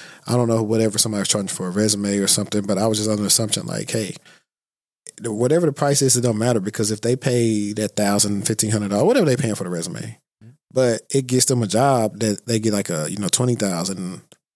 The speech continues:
fifty thousand, thirty thousand dollar increase, they got their return on investment back.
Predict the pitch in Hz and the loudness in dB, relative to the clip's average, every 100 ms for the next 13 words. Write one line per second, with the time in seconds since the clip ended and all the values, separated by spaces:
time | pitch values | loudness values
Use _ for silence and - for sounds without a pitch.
0 | - 131 127 101 95 92 101 120 117 110 | -4 -2 0 0 2 0 0 0 2 0
1 | 101 104 104 104 101 170 - 110 - _ | 0 0 2 2 4 2 2 -2 -4 _
2 | _ _ _ - 107 110 107 123 113 107 | _ _ _ -6 0 2 2 2 0 0
3 | 113 - 90 87 80 | 0 -2 -4 -10 -12